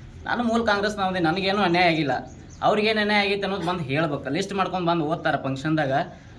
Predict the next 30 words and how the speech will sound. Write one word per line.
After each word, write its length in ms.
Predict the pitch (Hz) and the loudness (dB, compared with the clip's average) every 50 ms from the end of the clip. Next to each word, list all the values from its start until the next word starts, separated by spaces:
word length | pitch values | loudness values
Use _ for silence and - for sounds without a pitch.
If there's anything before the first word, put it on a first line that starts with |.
| - - | -6 -4
ನನಗೇನು 380 | 151 - - 185 220 240 226 | -2 0 2 2 4 4 4
ಅನ್ಯಾಯ 220 | 214 208 208 202 202 | 4 4 4 4 4
ಆಗೈತಿ 200 | 202 202 196 196 | 2 0 0 0
ಅನ್ನೋ-, 260 | 190 180 180 - - | 0 0 0 0 2
ಆ, 280 | - 151 151 156 151 | 4 4 6 6 4
ಆಗೈತಿ 240 | 151 156 151 143 - | 4 2 2 0 0
ಅನ್ನೋದು 360 | 202 180 175 160 160 190 175 | 0 0 2 2 2 2 4
ಮನಸ್ಸಿನಾಗ 340 | 160 170 214 208 220 214 202 | 2 0 0 0 -2 -2 -2
ಇರ್ಬೇಕು, 360 | 190 190 175 180 180 185 202 | -2 -2 -2 -4 -4 -4 -4
ತಲೆ 240 | 202 202 165 160 175 | -4 -2 -2 0 2
ಒಳಗೆ 200 | 180 165 165 156 | 2 2 2 0
ಇರ್ಬೇಕು. 500 | 147 143 135 127 123 - - - - 135 | 0 -2 -4 -6 -8 -10 -12 -10 -6 -2
ಲಿಸ್ಟ್ 200 | 156 202 208 - | -2 -2 0 0
ಮಾಡ್ಕೊಂಡು 340 | 208 208 196 - 190 196 185 | 0 0 0 0 0 0 2
ಬಂದು 200 | 170 180 180 170 | 2 2 2 2
ಓದೋದಲ್ಲ. 380 | 143 139 147 160 139 135 135 131 - - - - - - - - - | 0 0 0 0 0 0 0 -2 -4 -6 -10 -18 -18 -20 -16 -6 -4
ಅವ್ರು 180 | 135 131 135 151 | -2 0 0 0
ಗುರುಗಳು 300 | 160 175 185 208 214 208 | 0 2 4 4 6 6
ಅದಾರ 200 | 190 190 175 160 | 6 6 4 4
ಗೋಕಾಕದಾಗ, 640 | 139 139 135 151 165 151 - - 131 120 120 123 - - - - - - | 2 0 0 0 0 0 0 -2 -2 -2 -6 -10 -14 -18 -20 -8 -2 0
ಅವ್ರೇನು 300 | 151 160 180 214 226 214 | 0 2 2 2 2 2
ಲಿಸ್ಟ್ 240 | 214 220 220 220 185 | 0 0 -2 -2 -2
ಮಾಡಿ 240 | 196 190 190 185 | 0 0 0 0
ಕೊಟ್ಟಾರಲ್ಲ, 340 | 175 180 170 175 175 165 208 | -2 -2 0 0 0 2 4
ಇಲ್ಲಿ 180 | 214 202 170 139 | 4 4 4 4
ಬಂದು 220 | 151 160 175 151 | 2 2 2 2
ಓದೋದು 280 | 131 143 156 180 180 151 | 0 -2 -2 0 0 0
ಅಟ್ಟ 140 | 135 - 160 | 0 2 2
ಅವ್ರ 160 | 143 143 127 | 2 2 0
ಕರ್ತವ್ಯ. 400 | - 131 120 - 127 127 120 | -4 -8 -8 -6 -6 -6 -6